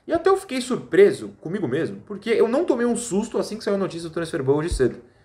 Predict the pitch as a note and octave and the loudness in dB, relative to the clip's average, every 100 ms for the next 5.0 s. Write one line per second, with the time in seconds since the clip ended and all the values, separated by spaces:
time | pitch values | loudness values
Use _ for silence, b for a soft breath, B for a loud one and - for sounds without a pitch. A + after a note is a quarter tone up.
0 | b - C3+ B2+ C3 A#2 - G2+ G2+ b | b -10 -6 -4 -2 -2 -4 -8 -12 b
1 | b b b b - F#4 - - F#4+ D4+ | b b b b 0 0 -2 -2 2 2
2 | D4+ C4+ B3+ C#4+ D4+ G4 - G4+ F#4 D#3+ | 2 0 -2 -6 -6 -6 -2 4 4 2
3 | D3+ D#3 C3 D3+ F#3+ C#4 C4+ B3+ A#3 A3+ | 2 2 2 0 0 0 0 2 2 0
4 | A#3+ F#3 C#3+ G3+ G3+ F3+ - F3+ F#3+ - | 2 2 4 4 2 -2 4 6 6 0